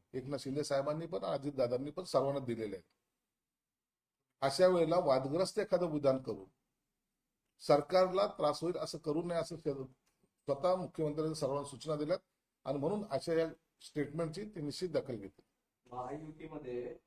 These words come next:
Speaker 2: निधी वाटपावरून धुसफूस सुरू आहे आणि पहिल्यांदा निवडून आलेल्या आमदारांना निधी दिला जातो, त्यामुळे जुने आमदार नाराज आहे अशी चर्चा सुरू आहे.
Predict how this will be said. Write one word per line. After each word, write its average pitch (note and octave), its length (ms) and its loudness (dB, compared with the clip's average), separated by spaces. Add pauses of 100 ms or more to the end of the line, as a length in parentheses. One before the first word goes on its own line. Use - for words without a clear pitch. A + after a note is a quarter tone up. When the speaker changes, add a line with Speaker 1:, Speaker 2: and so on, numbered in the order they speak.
Speaker 2:
निधी B2+ 300 -10
वाटपावरून C#3 480 -10
धुसफूस B2 320 -12
सुरू B2+ 240 -14
आहे A#2+ 240 -8
आणि C3+ 200 -18
पहिल्यांदा C#3 500 -10
निवडून C#3 300 -10
आलेल्या C3 260 -10
आमदारांना C3+ 540 -12
निधी B2+ 180 -16
दिला A#2+ 180 -12
जातो, A2 180 -14 (120)
त्यामुळे B2 220 -16
जुने B2+ 220 -14
आमदार C#3+ 280 -10 (420)
नाराज C#3 320 -2
आहे D3 80 -6
अशी C#3+ 140 -12
चर्चा - 360 -14
सुरू - 220 -20
आहे. - 180 -20